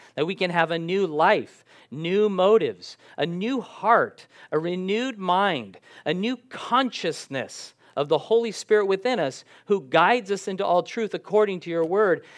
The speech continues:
And Lord, if our conscience is bent out of shape, Lord, straighten it out, reform it,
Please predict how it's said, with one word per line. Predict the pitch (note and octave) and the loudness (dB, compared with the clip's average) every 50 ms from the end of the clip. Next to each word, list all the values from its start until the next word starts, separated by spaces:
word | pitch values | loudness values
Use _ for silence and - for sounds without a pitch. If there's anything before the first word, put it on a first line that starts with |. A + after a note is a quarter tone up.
| - - | -12 -8
And | - D#3+ F3 | -6 -2 2
Lord, | F3+ G3+ A#3 A3 F#3 | 4 6 6 6 6
if | E3+ - | 4 2
our | E3+ D3 | 0 0
conscience | - - - G#3 A#3+ D#4 D#4+ - - F#3 - | -2 -2 -2 0 0 0 0 -2 -8 -10 -10
is | - C3+ A#2+ | -10 -12 -12
bent | A2+ - _ _ - G#3+ C4+ C4+ B3 | -14 -20 _ _ -2 -2 0 2 2
out | A3 F#3+ | 2 2
of | E3+ C#3 | 0 -2
shape, | - - - G3+ A#3 C4+ G3 - - - _ - - - - - - _ - | -4 -6 -6 -4 -4 -4 -4 -6 -10 -14 _ -20 -20 -20 -20 -20 -20 _ 0
Lord, | D#3 F3+ F#3 D#3 C3 - _ _ | 2 2 4 2 0 -4 _ _
straighten | - - - - - - E3 G3 A#3+ D4+ D4 - C#3+ | -14 -12 -12 -12 -10 0 2 4 4 4 2 -2 -2
it | C3 C3 | 0 2
out, | D3 G#3+ D4 C#4+ E3 A2+ - | 2 2 4 2 0 0 0
reform | B2+ D3 D#3+ - - _ _ - F3+ A#3 C#4+ D#4 B3+ | 0 0 0 0 -4 _ _ 0 2 4 4 2 0
it, | D3+ B2+ C3 - | -2 -4 -6 -8